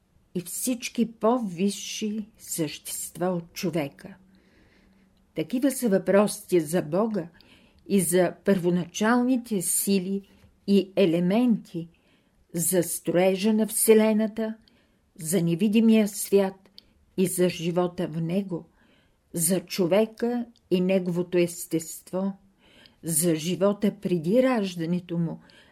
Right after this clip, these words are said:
в физическия свят и след така наречената смърт, за живота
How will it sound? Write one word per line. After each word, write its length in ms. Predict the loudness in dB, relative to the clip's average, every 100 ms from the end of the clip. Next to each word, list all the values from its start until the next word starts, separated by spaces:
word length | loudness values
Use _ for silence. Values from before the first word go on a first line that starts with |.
| -6
в 120 | -4 -4
физическия 880 | -4 -2 0 0 0 -4 0 2 2
свят 360 | 2 -2 -2 -4 _ _ _ _ _ _ _ _
и 340 | 2 2 2 -4 _ _ _ _ -10
след 580 | -4 2 2 0 -8 _ _ _
така 300 | -4 0 2
наречената 800 | 6 6 4 0 -2 0 -2 -6
смърт, 760 | -10 -8 -4 0 0 0 -8 -20 -20 _ _ _ _
за 280 | -10 -4 -4
живота 760 | -4 -4 0 0 2 2 2